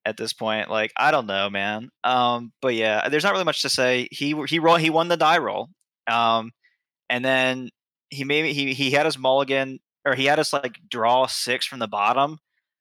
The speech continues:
and then he hard mulled six. And then he opened the one drop Astonishing Potential, and then from there, he just did Red Broly things. And I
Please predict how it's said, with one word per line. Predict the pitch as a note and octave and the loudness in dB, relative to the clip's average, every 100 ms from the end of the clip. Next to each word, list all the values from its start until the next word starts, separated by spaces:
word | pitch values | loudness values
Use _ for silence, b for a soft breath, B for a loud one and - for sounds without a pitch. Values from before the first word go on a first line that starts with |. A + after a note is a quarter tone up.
| _ _ - | _ _ -6
and | A2 A#2 | -4 0
then | B2 B2 A#2+ A#2 - | 0 0 -2 -6 -14
he | - C#3 | -8 -6
hard | A#2+ C3+ C#3+ C3 | 0 2 2 2
mulled | C3 C3 A#2+ | 2 2 0
six. | - C3+ G#2+ F#2 - - _ _ _ _ _ _ _ _ _ _ - | -4 0 0 -2 -8 -12 _ _ _ _ _ _ _ _ _ _ -6
And | A2+ | -4
then | A#2 | -4
he | B2+ A#2+ | -4 0
opened | B2+ C3+ C3+ A#2+ | 0 -2 -4 0
the | A#2 | 0
one | A2 A#2+ B2+ | 0 -2 0
drop | B2 A2+ | -2 -2
Astonishing | A2 A2 A2 G#2+ G2+ | -2 -2 -2 -4 -8
Potential, | G2+ G2 F#2 - G2 - | -12 -12 -6 -6 -6 -8
and | A2 | -8
then | A2+ A2+ | -8 -10
from | B2+ A2+ | -12 -4
there, | A#2+ B2 A#2 | 0 0 0
he | B2 | -2
just | A#2+ - | -4 -4
did | A#2 | -4
Red | A2 G#2 | -4 -4
Broly | G2 F#2 F#2+ | -4 -4 -6
things. | - G#2 G#2 A#2 - A2 | -8 -10 -10 -12 -8 -4
And | A2+ | -2
I | A#2 B2 B2 | 0 0 -2